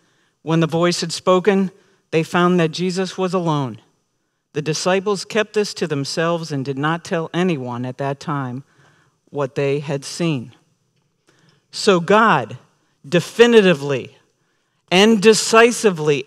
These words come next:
answered the question for us, "Who is Jesus?" He's God's son, God's chosen, and we are to listen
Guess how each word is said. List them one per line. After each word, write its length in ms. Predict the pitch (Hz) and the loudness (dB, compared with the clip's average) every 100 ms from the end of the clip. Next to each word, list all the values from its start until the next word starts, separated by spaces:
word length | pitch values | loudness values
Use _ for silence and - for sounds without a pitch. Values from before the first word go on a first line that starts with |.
| 175 | -2
answered 520 | 190 214 - 226 190 | 0 0 2 0 2
the 80 | 190 | -4
question 680 | - 208 196 - 202 190 185 | 0 2 2 0 0 0 0
for 360 | - 220 196 | 2 4 4
us, 380 | 147 127 - - - - _ | 0 -4 -8 -14 -18 -20 _
"Who 320 | 226 226 220 190 | 0 2 2 4
is 300 | 190 180 160 | 4 4 -2
Jesus?" 800 | 180 214 165 135 127 - - - _ _ _ _ _ _ _ _ _ _ _ _ - | -2 0 0 -4 -6 -12 -14 -18 _ _ _ _ _ _ _ _ _ _ _ _ 2
He's 220 | 190 170 | 2 4
God's 380 | 190 190 180 - | 4 4 2 -2
son, 540 | - 233 220 185 165 | -2 4 6 6 4
God's 480 | 165 170 165 139 - | 2 4 2 -2 -6
chosen, 760 | - 240 233 220 180 147 120 - _ _ _ _ _ _ _ _ _ _ _ _ _ _ _ _ _ _ | -2 6 6 6 0 -4 -6 -14 _ _ _ _ _ _ _ _ _ _ _ _ _ _ _ _ _ _
and 180 | 165 156 | -4 -2
we 160 | 160 160 | 0 2
are 140 | 156 | 2
to 180 | 147 160 | -2 -6
listen 640 | 131 170 175 139 113 127 | 0 0 0 -10 -12 -14